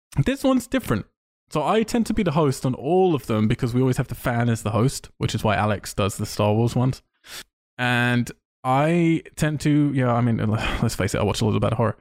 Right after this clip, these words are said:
So I'm the <laughs> fan of all of the horror franchises. This one is very unique to us and is a complete novelty. Not only is it short, but I have not seen all of these films.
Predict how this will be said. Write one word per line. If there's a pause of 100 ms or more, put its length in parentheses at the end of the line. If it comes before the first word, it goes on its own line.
(200)
So
I'm
the
<laughs>
fan
of
all
of
the
horror
franchises. (480)
This
one
is
very
unique
to
us
and
is
a
complete (100)
novelty.
Not
only
is
it
short, (320)
but
I
have
not
seen
all
of
these
films.